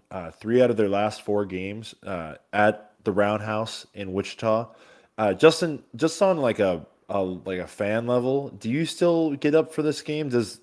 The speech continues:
Wichita still excite you as an opponent? Because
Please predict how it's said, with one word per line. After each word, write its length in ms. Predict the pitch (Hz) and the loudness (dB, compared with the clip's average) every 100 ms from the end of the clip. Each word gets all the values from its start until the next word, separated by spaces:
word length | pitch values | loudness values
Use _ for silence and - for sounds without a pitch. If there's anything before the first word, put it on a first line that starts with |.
| - | 0
Wichita 400 | 120 - 139 123 | 0 4 6 6
still 260 | - 123 | 4 2
excite 320 | 110 - 117 113 | 2 2 2 4
you 140 | 120 | 2
as 100 | 110 | 0
an 80 | 107 | -4
opponent? 420 | - 110 117 120 | -4 -2 -2 -4
Because 360 | 117 110 98 | 0 0 0